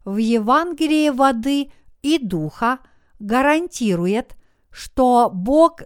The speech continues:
наверняка ответит на каждую нашу молитву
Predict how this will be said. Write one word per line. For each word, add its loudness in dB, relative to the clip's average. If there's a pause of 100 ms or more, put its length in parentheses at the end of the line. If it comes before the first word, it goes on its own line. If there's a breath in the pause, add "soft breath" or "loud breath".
наверняка -2 (340)
ответит -4 (260)
на -2
каждую -2
нашу -2
молитву -2